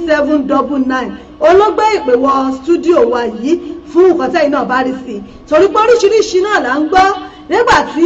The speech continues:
wọ́n bá tún sọ pé ìjọba láwọn ò mọwọ́ mẹsẹ̀ ń bẹ̀ nípa bí iléeṣẹ́ náà ṣe di wíwó. Ẹ jọ̀ọ́, ta ló wá wó ibẹ̀? Àwọn wo ló wá wó iléeṣẹ́ náà lánàá? Zero seven four five nine three five three seven nine nine lẹ lè fi pè wọlé. Lórí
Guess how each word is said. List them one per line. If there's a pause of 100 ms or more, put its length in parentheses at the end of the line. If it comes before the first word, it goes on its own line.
wọ́n
bá
tún
sọ
pé
ìjọba
láwọn
ò
mọwọ́
mẹsẹ̀
ń
bẹ̀ (340)
nípa
bí
iléeṣẹ́
náà
ṣe
di
wíwó. (420)
Ẹ (120)
jọ̀ọ́,
ta
ló
wá
wó
ibẹ̀? (440)
Àwọn
wo
ló
wá (120)
wó
iléeṣẹ́
náà (120)
lánàá? (360)
Zero
seven
four
five
nine
three
five
three
seven (320)
nine
nine
lẹ
lè
fi
pè
wọlé. (320)
Lórí